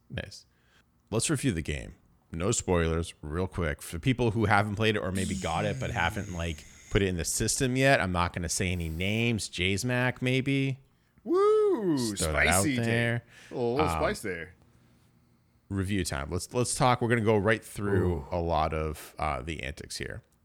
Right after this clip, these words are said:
Speaker 1: Gameplay. How was it?
Speaker 3: God. Um,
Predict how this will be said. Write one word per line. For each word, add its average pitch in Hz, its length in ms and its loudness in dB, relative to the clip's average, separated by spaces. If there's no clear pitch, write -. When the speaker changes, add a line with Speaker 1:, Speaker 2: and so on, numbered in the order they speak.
Speaker 1:
Gameplay. 78 400 -4
How 78 160 -4
was 67 140 -6
it? - 60 -12
Speaker 3:
God. 87 480 0
Um, 131 540 4